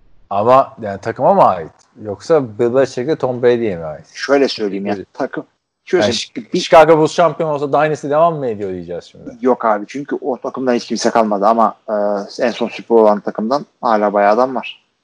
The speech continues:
Speaker 1: Hala da var. İlginç işler. Neyse, Sentinels olsa güzel olur ya. Ulan inşallah Sentinels yaparlar.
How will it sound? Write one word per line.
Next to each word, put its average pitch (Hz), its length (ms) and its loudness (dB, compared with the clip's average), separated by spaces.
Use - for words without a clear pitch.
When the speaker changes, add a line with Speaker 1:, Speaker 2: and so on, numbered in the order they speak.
Speaker 1:
Hala 90 320 -14
da - 100 -14
var. - 140 -18
İlginç 104 360 -14
işler. - 520 -20
Neyse, 123 340 -2
Sentinels 110 560 -6
olsa 107 220 -6
güzel 101 240 0
olur 92 240 0
ya. 87 440 2
Ulan 107 280 0
inşallah 87 460 -4
Sentinels 92 920 -10
yaparlar. 101 540 2